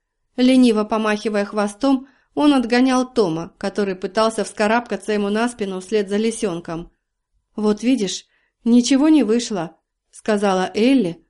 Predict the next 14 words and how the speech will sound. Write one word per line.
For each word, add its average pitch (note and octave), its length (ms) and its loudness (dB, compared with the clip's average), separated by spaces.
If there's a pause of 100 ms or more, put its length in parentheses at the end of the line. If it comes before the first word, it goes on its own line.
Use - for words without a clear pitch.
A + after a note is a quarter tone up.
огорчённо G#3 680 -2
глядя F#3 380 -4
на F#3+ 160 -6
Дональда. F#3 600 -6 (580)
«Во A#3+ 180 2
время C4 320 4
битвы, A#3 400 2
должно G#3 400 0
быть, G3+ 180 -4
кто-то A#3+ 300 -2
из A#3 120 2
волшебниц B3 640 -2
помог B3 440 0
мне, F#3 320 -8